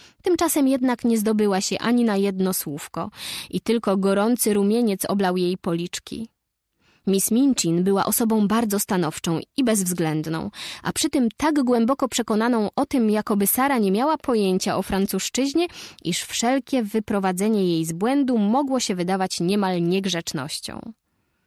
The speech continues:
W istocie jednak język francuski był Sarze znany niemal od kolebki.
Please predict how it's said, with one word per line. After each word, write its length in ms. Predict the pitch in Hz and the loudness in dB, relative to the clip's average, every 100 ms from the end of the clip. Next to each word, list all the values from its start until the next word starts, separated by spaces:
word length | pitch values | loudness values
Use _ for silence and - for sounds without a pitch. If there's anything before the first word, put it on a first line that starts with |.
| _ _ _ _ _ _ 170 | _ _ _ _ _ _ -6
W 60 | |
istocie 380 | 208 - 381 381 | -4 -2 0 2
jednak 380 | 320 285 277 - | 2 2 0 2
język 300 | 247 349 - | 0 0 -2
francuski 520 | 269 240 190 - 311 | -2 0 -2 -2 -2
był 140 | 285 | 0
Sarze 320 | 269 233 226 220 | 0 0 0 0
znany 340 | 202 185 214 | 2 2 2
niemal 360 | 247 180 190 254 | 2 2 0 -2
od 160 | 285 | -4
kolebki. 640 | - 208 139 - - - | -2 -2 -2 -6 -16 -16